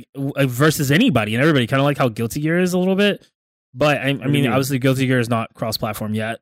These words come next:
Speaker 2: Oh, yeah, no,
Speaker 1: It's gonna
Speaker 2: no.
Speaker 1: be, they're working on it, which I'm totally fine with. I know we're gonna get that, but them saying no rollback,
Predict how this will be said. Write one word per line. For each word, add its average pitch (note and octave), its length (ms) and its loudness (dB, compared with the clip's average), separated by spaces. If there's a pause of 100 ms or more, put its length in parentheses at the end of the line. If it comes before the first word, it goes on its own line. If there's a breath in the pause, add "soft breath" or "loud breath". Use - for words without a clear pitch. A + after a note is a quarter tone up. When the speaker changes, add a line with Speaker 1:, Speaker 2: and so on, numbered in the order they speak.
Speaker 2:
Oh, B2 160 -4
yeah, G2+ 240 -4
no, F#2 100 -8
Speaker 1:
It's F2+ 140 -6
gonna C3 160 0
Speaker 2:
no. B2 60 0
Speaker 1:
be, B2+ 80 2
they're B2+ 180 2
working B2 480 0
on C#3 140 4
it, D3+ 180 0 (300 loud breath)
which D#3+ 160 0
I'm D#3 100 4
totally F3 240 6
fine C#3+ 260 2
with. G#2 300 -4
I B2+ 160 0
know C#3+ 180 6
we're C3 180 6
gonna B2+ 160 2
get B2 260 0
that, G#2 320 -4 (720)
but D3+ 340 0
them C#3+ 400 -2
saying C#3 340 2
no C3 200 4
rollback, B2 500 0